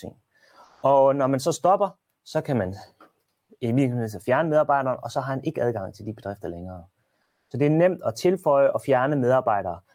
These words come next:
for de data, som man skal arbejde på i farmtracking. Så det er rigtig godt at administrere. Så nu er jeg logget på her, og så kan jeg gå ind under medarbejdere. Og så, øh, kan jeg se, at der er faktisk tre medarbejdere. Så opretter jeg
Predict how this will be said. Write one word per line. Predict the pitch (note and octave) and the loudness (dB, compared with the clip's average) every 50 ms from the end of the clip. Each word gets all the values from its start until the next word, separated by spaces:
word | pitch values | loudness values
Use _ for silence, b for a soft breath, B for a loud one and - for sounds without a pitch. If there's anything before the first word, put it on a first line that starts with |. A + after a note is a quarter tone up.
| _ _ - | _ _ -8
for | - | -6
de | A2 A2 C3+ B2+ | -2 -2 -2 0
data, | C#3 G#2+ A2 B2 A#2+ - A2 G#2 | 2 2 2 2 0 -2 -8 -8
som | - - - G2 | -8 -6 -6 -6
man | F2 F#2 F#2 F#2+ F#2 - | -4 -4 -6 -6 -6 -8
skal | - - | -4 -2
arbejde | F#2 G2 A2 - G2+ E2+ - - | -2 -2 -2 -2 -4 -8 -8 -6
på | - G#2 F2 | -6 -6 -6
i | E2+ - | -6 -6
farmtracking. | F#2 F#2 F#2 - - F2 E2+ - - F#2 F#2+ _ _ _ _ _ _ _ _ _ _ _ _ _ | -10 -10 -10 -12 -14 -16 -16 -16 -20 -20 -20 _ _ _ _ _ _ _ _ _ _ _ _ _
Så | - A#2+ | -2 0
det | C3+ C3+ C3 | 0 0 0
er | A2 B2 A#2+ | 0 -2 -2
rigtig | C3 - - - G2+ | -4 -4 -4 -8 -4
godt | - - G2+ F#2+ | -2 0 0 0
at | E2+ | -2
administrere. | E2+ E2+ F2 - - A2+ F#2+ E2+ F2 | -6 -6 -10 -6 -4 -2 -2 -2 -4
Så | - C3 | -4 -2
nu | D3 E3 | 0 2
er | F3 | 2
jeg | E3+ D3+ | 4 4
logget | D3 C#3+ C3+ C#3+ C#3 | 4 2 0 0 0
på | F3 E3+ D#3 | 2 2 2
her, | D3 E3 D#3+ D#3 C3+ - - _ _ _ B B B B B B B B | 4 2 2 2 0 -4 -8 _ _ _ B B B B B B B B
og | - - | -6 -2
så | - E3 | -2 0
kan | - D#3+ C#3+ | 2 2 0
jeg | C#3 | 2
gå | C3+ D#3 D#3+ | 2 2 2
ind | D#3+ D3+ | 2 2
under | C#3 A#2+ G2+ | 2 0 0
medarbejdere. | G2 A#2 D#3 G3+ G3+ G#3 E3 D3+ C#3 B2+ A2+ G#2 G#2 G#2 G#2+ _ _ _ _ _ _ _ _ _ _ _ _ _ _ _ _ _ _ _ _ _ _ _ _ _ _ _ _ _ _ _ _ - - _ _ _ _ _ - | 2 4 4 4 4 2 0 0 0 0 0 0 -2 -4 -8 _ _ _ _ _ _ _ _ _ _ _ _ _ _ _ _ _ _ _ _ _ _ _ _ _ _ _ _ _ _ _ _ -20 -20 _ _ _ _ _ -6
Og | C#3+ D3 | -6 -6
så, | - - G3 G3 F3+ E3+ D3 | -2 0 2 4 4 4 4
øh, | C3 A#2+ A2+ | 4 4 2
kan | G#2+ A2 G#2+ G#2 - | 0 -4 -6 -6 -2
jeg | - A#2+ - | -2 -2 0
se, | - C#3+ | 0 0
at | B2+ B2+ | 0 2
der | A2+ | 2
er | A2+ B2+ | 2 2
faktisk | - B2+ B2+ B2 B2 | 2 0 -4 -4 -4
tre | - - C#3+ B2+ | -4 -2 -2 -2
medarbejdere. | - A2+ A#2 B2 B2+ A#2 A#2+ A2+ A2 G2+ G2+ G2+ | -2 -2 -2 -2 -2 -2 -2 -2 -2 -4 -6 -4
Så | - D3 | -2 -2
opretter | D3 C#3+ C#3+ C3+ A#2+ A2 G2+ | -2 0 0 -2 -2 -2 -4
jeg | F#2 F2+ F2+ F2 | -6 -6 -8 -12